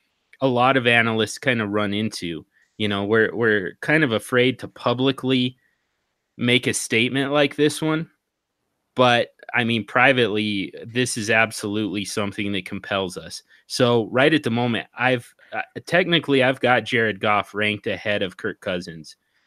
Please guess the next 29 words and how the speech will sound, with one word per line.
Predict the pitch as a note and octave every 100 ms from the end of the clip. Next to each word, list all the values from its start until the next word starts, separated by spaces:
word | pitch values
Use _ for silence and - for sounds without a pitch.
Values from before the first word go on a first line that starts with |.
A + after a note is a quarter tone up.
| -
But | G#2+
in | G#2+ -
every | - D#3+ D3 A#2+
one | A#2 C3+
of | A#2+
my | A#2+
startups, | B2 - A#2 B2 C3+ C#3+ - - _ _
when | G#2+ A#2+
it |
comes | B2+ D3+ C3+
time | - C3+ C3
to | B2+
make | A2 B2+ -
that | A#2+ G#2+
decision, | A2 - A2+ A#2 C#3+ C#3+ _ _ _
I'm | B2+ B2+
going | C3+ C3
Cousins | A#2+ C3+ B2+ B2 C3 B2+ - _ _ _
every | C#3+ C3+ A#2+
single | G#2 A#2+ G#2 F#2
time. | G2 D#2+ D2+ _ _ _ _ -
I | B2+
have | G#2+
no | G#2+ A#2 B2
interest | B2+ - B2 -
in | A#2+
Jared | A2+ A2+ G#2+ G2+
Goff | G#2+ A2+ A2+ -
because, | A#2 G#2 C3 B2 -